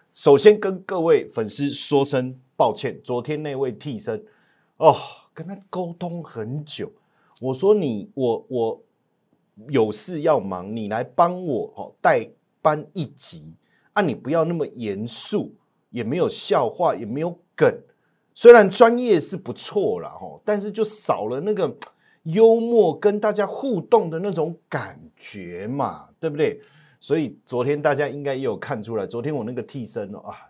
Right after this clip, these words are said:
这个，哎，我尬不要啦，哦。当然，不过我们继续努力啦，因为现在A I，我就跟他讲哦，你再这样，我就用A I了啦。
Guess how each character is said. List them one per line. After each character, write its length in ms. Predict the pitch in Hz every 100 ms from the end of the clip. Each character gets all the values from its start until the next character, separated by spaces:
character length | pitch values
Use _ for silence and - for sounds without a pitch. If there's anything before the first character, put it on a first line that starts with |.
| _
这 120 | 92
个， 160 | 90 - - - _ _ _ _ _ _
哎， 300 | 135 135 - 95
我 160 | 143 151 -
尬 160 | 226 160
不 80 | 131 139
要 180 | 208 143
啦， 80 | 117 - -
哦。 360 | 120 110 95 80 _ _ _
当 140 | - 220
然， 100 | 160
不 60 |
过 240 | 185 208 127
我 40 |
们 140 | 123
继 100 | 131
续 160 | 175 165
努 200 | 117 101
力 120 | 131
啦， 200 | 101 92
因 40 | 135
为 120 | 156
现 120 | 156
在 60 | 143
A 220 | 139 131
I， 180 | 127 127
我 140 | 110
就 80 | 143
跟 100 | 165
他 120 | 160
讲 220 | 139 101
哦， 140 | 92 98
你 80 |
再 160 | 104 151
这 140 | 139
样， 180 | 143 110
我 80 | 98
就 100 | 127
用 140 | 143 131
A 180 | 127
I 220 | 113 110 107
了 160 | 92
啦。 140 | 80